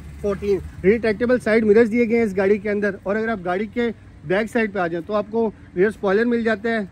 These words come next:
rear wiper मिल जाता है और rear view कैमरा मिल जाता है। इस गाड़ी का interior भी बहुत खूबसूरत है। मैं आपको इस गाड़ी का interior दिखाता हूँ, ये देखें आप ज़रा गाड़ी का interior,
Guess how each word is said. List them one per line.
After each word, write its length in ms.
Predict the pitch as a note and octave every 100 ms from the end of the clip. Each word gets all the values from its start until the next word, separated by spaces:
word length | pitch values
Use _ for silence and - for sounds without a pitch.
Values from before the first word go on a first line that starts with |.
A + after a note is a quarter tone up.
| D#3
rear 160 | F#3 G3
wiper 300 | F#3+ G3+ A#3
मिल 180 | A3+
जाता 220 | G#3+ G#3 G#3+
है 40 |
और 80 | G3+
rear 180 | G3 G3
view 160 | B3+ - - - -
कैमरा 240 | G3 F#3+ G3
मिल 140 | F3+
जाता 200 | E3+ D#3+
है। 100 | D3+ - -
इस 200 | A#3+ C4 F3+
गाड़ी 280 | F#3+ G#3+ A3+
का 180 | - B3+
interior 440 | A3 F#3 G3+ A#3
भी 60 | B3+
बहुत 280 | F#3+ G3+ B3
खूबसूरत 460 | G3+ D3+ G3+ A3 A#3
है। 80 |
मैं 360 | G#3 - - F#3
आपको 200 | G#3 G#3+
इस 80 | F#3+
गाड़ी 160 | F#3+
का 80 | G#3
interior 280 | G3 F3+ G#3+
दिखाता 300 | G#3+ F#3+ F#3
हूँ, 120 | G3+ - - -
ये 140 | F3
देखें 220 | F3+ E3 F3
आप 80 | E3
ज़रा 140 | F3+
गाड़ी 200 | E3 E3+
का 100 | F3+
interior, 360 | D#3 D3+ D#3